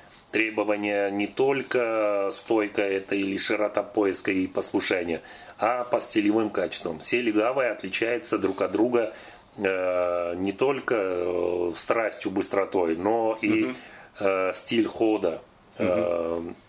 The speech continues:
Speaker 1: поведение. Э, вот, что касается из островных, например, да, там,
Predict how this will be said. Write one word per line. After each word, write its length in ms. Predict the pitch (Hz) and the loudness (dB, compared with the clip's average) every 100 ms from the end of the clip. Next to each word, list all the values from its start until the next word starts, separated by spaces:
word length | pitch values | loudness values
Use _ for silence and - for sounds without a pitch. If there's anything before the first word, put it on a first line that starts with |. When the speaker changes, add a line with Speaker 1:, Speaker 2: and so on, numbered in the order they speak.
| - - - - - - | -20 -20 -20 -20 -20 -4
Speaker 1:
поведение. 680 | 104 101 110 113 120 101 78 - - - - - - | -2 -2 -2 0 0 -2 -4 -8 -20 -20 -20 -18 -2
Э, 300 | 95 90 87 82 | 2 2 2 0
вот, 760 | 82 82 82 82 85 85 95 | -4 -4 -4 -4 -4 -2 -4
что 160 | - 92 | -2 -2
касается 460 | 101 - 101 90 | 0 0 -2 0
из 120 | 98 98 | 0 0
островных, 520 | 98 101 95 107 - | 2 0 0 0 -2
например, 440 | 95 98 98 87 | -2 0 2 2
да, 180 | 85 101 | 2 0
там, 500 | - 82 82 85 85 | 0 -2 -2 -6 -8